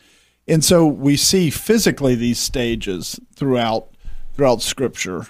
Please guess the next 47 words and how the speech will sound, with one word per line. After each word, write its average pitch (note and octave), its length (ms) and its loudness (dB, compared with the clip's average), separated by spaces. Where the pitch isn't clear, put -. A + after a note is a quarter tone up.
And E3+ 180 0
there's F3 220 0
a, D3+ 320 2
a C#3 260 -6
spiritual F#3+ 560 0
parallel, F#2+ 640 -2
if - 120 -12
you F#2 120 -8
will. D#2+ 340 -6
And G3+ 80 -2
right A#3 160 4
now, G3+ 240 4
I D#3 80 6
think F3 240 2
when C#3+ 160 4
Paul C#3 720 4
writes C#3+ 500 2
in A#2 140 -2
Hebrew, A2 360 -6
or A2 240 -6
not G#2+ 300 -6
Paul, A2 320 2
but G#2+ 160 -4
the C3 80 -4
writer C#3+ 240 6
of B2 120 2
Hebrews C#3 440 4
says B2 500 2
that, C3 320 2
you C#3+ 140 -2
know, A2+ 220 -6
that C3 260 -4
you're C#3+ 140 2
still E3 300 0
drinking B2+ 440 2
milk, C3+ 380 2
you're B2+ 140 0
acting C#3+ 300 0
like B2 160 2
someone C3+ 320 4
who A#2 160 2
has B2 220 0
not A#2+ 200 -2
been A2 180 -6
weaned C3 320 2
yet. A#2 300 -8
And G3 280 -8